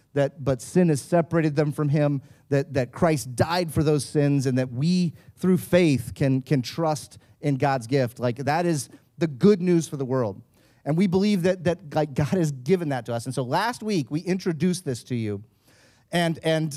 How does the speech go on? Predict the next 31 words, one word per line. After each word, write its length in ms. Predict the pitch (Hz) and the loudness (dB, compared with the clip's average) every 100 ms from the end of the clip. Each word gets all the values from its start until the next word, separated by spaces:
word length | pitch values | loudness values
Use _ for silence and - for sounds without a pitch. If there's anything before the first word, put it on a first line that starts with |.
| - | -6
um, 260 | 147 135 143 | -2 -2 -2
I'm 180 | 151 202 | -2 0
here 300 | 185 196 185 | 0 0 0
to, 320 | 170 170 139 143 - | 0 -2 -2 -4 -4
to 200 | 143 117 | -2 -2
put 240 | 98 202 | 0 0
it 40 | |
in 80 | 196 | 2
front 160 | 175 175 | 0 0
of 60 | |
you 100 | 156 | 0
again. 440 | 147 135 113 92 87 | 0 0 -2 -6 -12
So 240 | - 131 127 | -6 -4 -2
I 120 | 143 | 0
don't, 260 | 180 170 175 | -2 -4 -4
Matt, 240 | 151 151 | -4 -4
can 100 | 156 | -2
you 140 | 175 190 | 2 4
move 260 | 185 156 - - - | 2 0 -8 -20 -18
forward 240 | - 156 151 | -4 -2 -2
a 20 | |
slide 240 | 143 143 | -2 -4
for 140 | 143 156 | -4 -6
me? 140 | 170 - _ _ _ _ _ _ _ _ _ _ _ _ _ | -6 -10 _ _ _ _ _ _ _ _ _ _ _ _ _
Thank 260 | 151 170 180 | -8 -6 -6
you. 280 | 185 208 - - | -6 -8 -12 -6
Okay, 400 | 156 - 285 - | -6 -4 -6 0
all 120 | 202 | 2
right. 340 | 220 233 160 139 | 2 0 0 0
This 220 | 294 - | 0 2
is, 340 | 294 220 143 | 2 2 -2